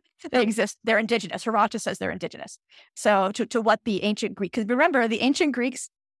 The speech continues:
didn't know Africa existed. Once you get to the Sahara, the, you enter into the torrid zone and no one can live there. It's un-, uninhabitable once you get down to the, to the, to the, to south of the Sahara. So they, their, their Africa was,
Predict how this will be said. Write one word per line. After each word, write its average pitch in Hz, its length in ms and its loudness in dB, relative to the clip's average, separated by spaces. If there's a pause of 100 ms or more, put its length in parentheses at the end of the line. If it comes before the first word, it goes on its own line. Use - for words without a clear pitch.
didn't 214 360 -4
know 233 440 4 (460)
Africa 175 640 -2
existed. 196 580 -8 (560)
Once 208 220 -4
you 220 80 -2
get 214 220 2
to 247 100 -2
the 202 80 -4
Sahara, 185 640 0 (100)
the, 196 180 -4 (120)
you 185 140 -2
enter 185 200 -2
into 196 140 -8
the - 100 -12
torrid 240 380 0
zone 185 180 0
and 190 140 -2
no 254 160 6
one 220 160 2
can 196 140 -6
live 165 200 -8
there. - 260 -8 (720)
It's - 220 -8
un-, 202 320 -4
uninhabitable 214 720 -2 (180)
once 175 200 -2
you 208 60 -4
get 196 160 -4
down 185 240 0
to 202 60 -6
the, 190 180 -6
to - 100 -14
the, 190 140 -10 (180)
to - 80 -8
the, - 180 -8
to 202 160 -6
south 180 240 -2
of 175 80 -8
the 185 100 -8
Sahara. 190 360 -6
So - 180 -10 (320)
they, 214 280 0
their, 226 300 0
their 220 240 2
Africa 208 560 0
was, 180 340 -8